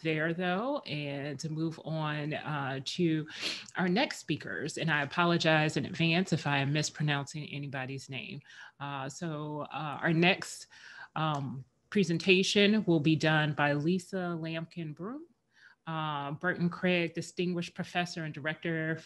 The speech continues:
of the Center for Banking and Finance at the University of North Carolina at Chapel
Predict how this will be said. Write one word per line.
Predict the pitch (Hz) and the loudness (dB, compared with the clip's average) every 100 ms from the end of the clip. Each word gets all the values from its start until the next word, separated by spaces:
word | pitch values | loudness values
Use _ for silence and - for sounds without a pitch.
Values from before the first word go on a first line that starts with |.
| - | -10
of | - 180 | -2 0
the | 180 | 0
Center | - 180 165 165 | -2 0 2 0
for | 165 | -2
Banking | 151 156 160 156 156 | -4 0 0 0 -4
and | 131 | -4
Finance | - 208 208 202 202 196 - | 0 2 4 2 0 -4 -10
at | - | -6
the | |
University | 156 160 156 156 - | -4 -4 -2 -4 -4
of | 143 | -6
North | 147 139 | -6 -8
Carolina | - 151 139 139 170 170 165 | -8 -8 -6 -2 -2 -2 -2
at | 170 | -6
Chapel | - 139 - 139 | -6 -10 -8 -12